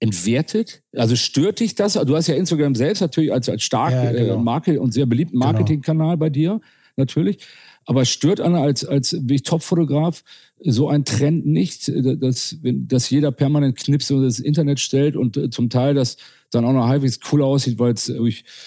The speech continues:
Speaker 1: entsprechende Tools bearbeitet wurde?
Speaker 2: Ja, heutzutage kann sich ja jeder irgendwie Fotograf schimpfen. Also ich gucke mir gerne auch Fotos an, darum stört es mich ehrlich gesagt, äh, nicht, weil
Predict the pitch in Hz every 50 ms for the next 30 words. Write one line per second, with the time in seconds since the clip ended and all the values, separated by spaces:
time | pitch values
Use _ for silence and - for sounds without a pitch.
0 | - - - - - - 113 - 139 135 123 123 113 - - 131 - - 127 120
1 | 120 127 127 123 120 - 135 135 131 143 160 156 - _ - - 113 113 110 117
2 | 117 123 127 123 110 104 - _ 131 127 107 101 120 123 - - 127 - 127 123
3 | 120 117 107 - 120 117 120 113 - 117 107 110 123 131 120 113 120 117 110 110
4 | 101 107 107 104 - 120 110 104 - 110 104 107 113 120 - - - - 123 117
5 | 113 - - - 113 120 139 147 131 143 - _ _ - 135 127 139 147 135 -
6 | - 175 156 165 160 135 131 147 156 170 170 165 156 - 143 135 131 131 - -
7 | 156 160 151 - 156 123 - - 139 156 185 208 220 208 - 151 147 143 151 151
8 | 151 143 - - - - - - - 139 160 170 - 180 151 - 160 156 135 139
9 | - 147 139 143 143 143 135 - - 143 127 131 135 131 127 - - - - 127
10 | 120 120 127 - - 120 120 139 180 190 - - - - _ _ _ _ _ -
11 | 117 113 117 127 123